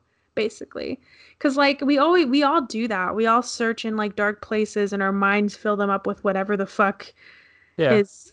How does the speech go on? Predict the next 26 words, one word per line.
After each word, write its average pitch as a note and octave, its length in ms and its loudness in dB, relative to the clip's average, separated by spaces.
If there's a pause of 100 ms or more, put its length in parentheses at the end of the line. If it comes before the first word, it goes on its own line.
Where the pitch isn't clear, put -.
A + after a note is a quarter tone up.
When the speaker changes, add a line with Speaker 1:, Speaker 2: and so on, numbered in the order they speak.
(120)
Speaker 1:
whatever B3+ 540 4
is C4 200 2
the C4 120 0
scariest A#3+ 580 0
thing A3+ 140 -4
we A3+ 80 -2
can A3 180 -4
think G#3 240 -6
of, C#4 300 0
but A#3 100 0
he G#3+ 100 -2
<laughs> G#3+ 160 -6
actually A#3+ 380 0
did G3 300 -8
that. A#3 340 -4 (540)
Speaker 2:
Mm-hmm. D#3 360 0
Speaker 1:
And B3+ 160 2
there's C4 220 0
tons C#4+ 340 0
of C4 320 -2 (580)
examples. G#3 640 -2
So, A#3 100 -6
like, G#3+ 160 -4
the A3 80 -8
first - 380 -6
time G#3 440 -4